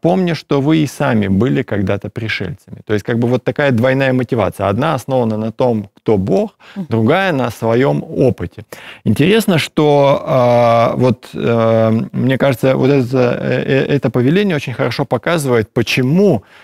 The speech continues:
Speaker 1: важно вот, э, говорить о любви к Б-, к Богу как об основе всякой этики. Почему Бог не апеллирует только к опыту израильского народа? Потому что опыт — это вещь, которая очень легко забывается.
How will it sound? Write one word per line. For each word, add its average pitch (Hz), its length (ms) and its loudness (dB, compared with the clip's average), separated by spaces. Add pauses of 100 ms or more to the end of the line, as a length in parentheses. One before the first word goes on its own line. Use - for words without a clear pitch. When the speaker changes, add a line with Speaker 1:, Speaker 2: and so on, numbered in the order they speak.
(260)
Speaker 1:
важно 127 720 0
вот, 110 300 -4
э, 104 840 -2
говорить 117 540 2
о 117 100 0
любви 117 380 2
к 113 40 2
Б-, 107 340 -2
к 110 80 2
Богу 160 420 2
как 117 300 -2
об 113 180 2
основе 147 420 -2
всякой 131 440 -2
этики. 104 260 -4
Почему 208 280 -4
Бог 185 200 0
не 147 60 -2
апеллирует 135 560 2
только 160 260 0
к - 100 -10
опыту 127 320 -2
израильского 104 640 -2
народа? 98 400 -4 (340)
Потому 147 200 2
что - 180 0
опыт — 196 380 2
это 139 160 -2
вещь, 165 240 0
которая 135 340 0
очень 131 240 -2
легко 123 320 0
забывается. 107 640 0